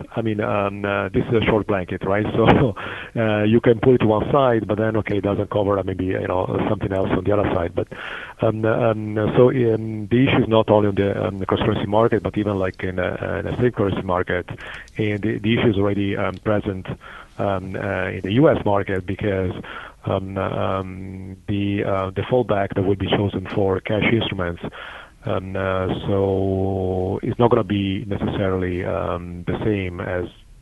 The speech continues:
that for derivatives. So, um, um, and then, uh, we, you will have, like, some kind of, like, fallback basis there, which is not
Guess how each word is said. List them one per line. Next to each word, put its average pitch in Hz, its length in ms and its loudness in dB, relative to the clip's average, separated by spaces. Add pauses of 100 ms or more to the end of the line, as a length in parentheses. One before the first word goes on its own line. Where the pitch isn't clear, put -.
(160)
that 98 220 -6
for 98 100 -2
derivatives. 95 460 -2 (640)
So, 104 300 2
um, 92 640 -4
um, 92 640 -6
and 104 200 -6
then, 113 300 2
uh, 110 80 0
we, 98 300 0
you 110 180 0
will 107 160 2
have, 104 200 0
like, 98 160 -2
some 104 180 -2
kind 101 220 -4
of, 95 120 -2
like, 95 240 -2
fallback 98 420 -2
basis 101 360 -2
there, 87 300 -2
which - 160 -6
is 95 160 -4
not 101 240 -2